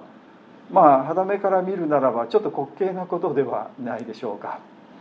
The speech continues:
だからそうではなくて、私たちは神様の愛を信じてですね、どっかと構えてですね、必ず良くしてくださると、お、信じて歩んでいきたいと思います。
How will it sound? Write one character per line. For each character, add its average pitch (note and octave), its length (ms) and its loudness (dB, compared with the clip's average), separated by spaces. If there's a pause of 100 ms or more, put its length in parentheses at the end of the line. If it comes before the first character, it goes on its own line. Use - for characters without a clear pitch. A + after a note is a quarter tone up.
(200)
だ G2+ 120 -12
か G2+ 80 -6
ら G#2+ 60 -6
そ A#2+ 360 -2
う - 20 -4
で A#2 100 -6
は G2+ 180 -4
な C3 200 -2
く - 100 -16
て、 - 380 0
私 - 240 -14
た E3+ 80 -4
ち F3 100 -2
は C3 160 6
神 A2+ 220 -8
様 G#2 240 -10
の G#2 200 -4
愛 G#2+ 200 -4
を G2 100 -10
信 B2+ 240 -2
じ G#2 80 -6
て - 140 -10
で F2+ 80 -8 (420)
す - 80 -20
ね、 C3 140 0
ど A2 160 -6
っ - 20 -4 (200)
か E3 120 8
と D#3+ 120 -4
構 A#2 300 -2
え G#2+ 60 -4
て G#2+ 140 -12
で - 120 -16
す - 120 -10
ね、 C#3 160 -2 (340)
必 G#3 480 6
ず F3+ 100 2
良 F3 120 6
く D#3+ 120 -2
し C#3+ 60 -8
て D3 140 0
く D3 80 0
だ C#3 100 6
さ D3 160 4
る C#3 80 0
と、 G#2+ 240 2 (340)
お、 F#2+ 300 -2
信 A2 260 -12
じ F#2 100 -16
て - 120 -12 (200)
歩 G2+ 120 -6 (100)
ん F2+ 120 -10
で F#2 100 -8
い F#2 40 -12
き - 100 -16
た A#2+ 160 6
い B2+ 80 4
と B2+ 360 6 (300)
思 A2+ 180 -2
い A#2+ 40 -4
ま B2 180 4
す。 - 180 -4